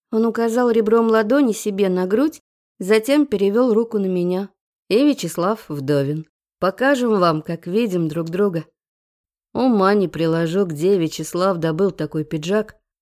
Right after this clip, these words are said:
поскольку у оригинальной версии в гардеробе подобного не завалялось. «Где-где? Менеджер подкинул».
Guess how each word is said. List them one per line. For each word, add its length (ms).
поскольку 560
у 300
оригинальной 720
версии 420
в 40
гардеробе 640
подобного 680
не 220
завалялось. 680
«Где-где? 720
Менеджер 600
подкинул». 580